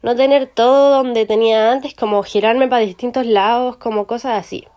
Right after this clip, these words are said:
Pero igual ha sido un cambio así como... No, no un cambio así guau en mi vida, pero ha significado como algo, es como, guau,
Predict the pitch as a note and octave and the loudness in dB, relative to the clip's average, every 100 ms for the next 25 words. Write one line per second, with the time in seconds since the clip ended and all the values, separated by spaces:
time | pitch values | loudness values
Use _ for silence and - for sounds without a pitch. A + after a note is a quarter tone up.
0 | _ _ - - - _ _ _ _ - | _ _ -20 -20 -20 _ _ _ _ -2
1 | A3+ A3 A3 G#3+ G#3 G#3 G3+ G3+ G3+ G3+ | 2 4 4 4 4 2 2 2 2 2
2 | G3+ G3 G3 F#3+ A3 A3 D4 G4+ G4+ G4+ | 0 0 0 0 2 4 6 4 2 2
3 | G#4+ G#4+ G4+ G4+ G#4+ G#4+ A4 G#4+ G4+ G4+ | 4 4 4 4 4 4 4 0 -2 -2
4 | G#4+ G#4 G4+ G4 F4 _ _ _ _ _ | 0 2 0 -2 -4 _ _ _ _ _
5 | - - G3+ G3 - G#3 G3+ A3+ B3 B3 | -20 -4 2 2 4 4 6 6 2 2
6 | C4+ D#4 D4+ A3 - E3+ C#3+ D3 E3+ A3 | 0 0 -2 -6 -2 0 0 -2 0 2
7 | B3+ C#4+ D#4+ E4 G3+ - - - _ _ | 2 2 -2 -2 -4 -8 -20 -20 _ _
8 | _ - G#3+ A3 A3 A3 A3 C#4 F4+ F4+ | _ 0 2 4 4 4 4 2 2 2
9 | F4+ E4+ E4 E4+ F4 E4+ F4 E4+ E4+ E4 | 2 2 2 2 2 0 2 4 4 2
10 | E4 E4 E4 D#4 C4 _ - _ _ _ | 2 2 0 -4 -12 _ -20 _ _ _
11 | - A#4+ B4+ A#4 A4 F#4 F4+ F4 F#4+ A#4+ | 0 4 6 4 2 2 2 2 2 2